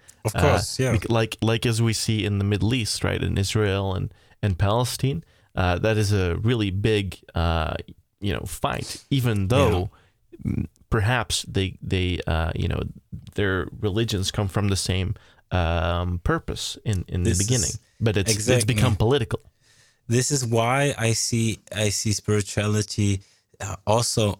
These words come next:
Speaker 1: also as a dangerous thing, because if I, if my belief is so strong, it can blind me,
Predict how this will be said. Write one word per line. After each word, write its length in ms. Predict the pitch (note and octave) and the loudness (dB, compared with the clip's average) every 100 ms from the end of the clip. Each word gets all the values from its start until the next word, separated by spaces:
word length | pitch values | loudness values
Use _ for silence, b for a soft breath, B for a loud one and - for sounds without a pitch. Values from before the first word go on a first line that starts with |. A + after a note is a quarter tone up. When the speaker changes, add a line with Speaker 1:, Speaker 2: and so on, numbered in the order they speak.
| - | 0
Speaker 1:
also 540 | A2 B2+ - - A2 | 2 2 0 0 0
as 240 | G#2+ G#2 G2 | 2 0 2
a 360 | F#2 F#2 F2+ - _ | 2 2 0 -6 _
dangerous 600 | G2+ G#2 F#2 F2+ F2 - | 2 4 2 -2 -2 -4
thing, 420 | - F#2 G2+ D3+ - _ _ _ | -4 0 0 -2 -8 _ _ _
because 600 | G2+ - G#2+ G#2 G2 F#2+ - | -4 2 2 2 0 -6 -2
if 220 | B2 A2+ - | -2 -2 -2
I, 400 | A2+ C3+ C3 G2+ - | -2 0 -2 -4 -4
if 180 | A#2 B2 | 0 2
my 180 | B2 C3+ | 2 2
belief 360 | B2 B2 A#2+ | 2 0 0
is 120 | - - | -2 -2
so 300 | - C#3 D3 | 0 0 0
strong, 600 | - - C3+ A#2 F2+ F2 _ - | -4 -2 0 0 -2 -6 _ -6
it 140 | A2 | -6
can 240 | - D3 C3 | -2 0 2
blind 360 | A2 C#3 D#3+ G2+ | 2 0 0 0
me, 200 | F2+ | -2